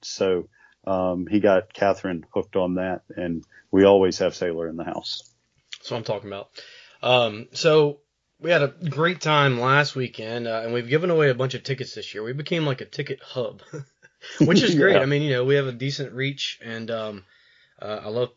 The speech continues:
Speaker 2: that people are actually listening to it and following along on social. Um, we're actually gonna have another one, uh, today. I, I got, I got word from, uh, from our good friend Chad Dickens. He's, he's, he's coming to the game. He had two tickets that,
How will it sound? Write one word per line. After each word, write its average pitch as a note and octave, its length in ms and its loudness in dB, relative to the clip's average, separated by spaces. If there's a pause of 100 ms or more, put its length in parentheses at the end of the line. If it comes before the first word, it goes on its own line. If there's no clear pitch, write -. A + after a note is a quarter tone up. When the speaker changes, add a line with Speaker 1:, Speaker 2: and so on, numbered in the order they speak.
Speaker 2:
that A#2+ 140 -10
people A#2+ 280 -6
are A#2 80 -4
actually A#2+ 220 -6
listening A#2+ 380 -8
to A#2 200 -8
it C3+ 100 -6
and F#2+ 100 -18
following A2 300 -10
along A2 280 -10
on G#2 100 -14
social. A#2+ 560 -12 (300)
Um, A2+ 220 -8
we're B2+ 100 0
actually D3+ 200 -6
gonna C#3 120 0
have C3+ 100 2
another C3 240 0
one, B2 240 -8 (240)
uh, A2+ 160 -4
today. A#2 300 -2
I, B2+ 180 0
I A#2+ 40 -2
got, A#2+ 220 -6
I B2 60 -4
got A#2+ 200 -4
word C3+ 280 -2
from, A2+ 320 -10
uh, G#2+ 220 -10
from - 140 -18
our A#2 80 -10
good C3+ 200 -6
friend C3 200 -4
Chad C3 260 -4
Dickens. - 340 -12
He's, B2 320 -14
he's, A#2 160 -14
he's C3+ 320 -4
coming G#3 280 2
to B2 60 -2
the A2+ 80 -8
game. G#2+ 240 -10
He C3 100 -4
had B2+ 180 -4
two - 160 -10
tickets C3+ 400 -10
that, A2 160 -12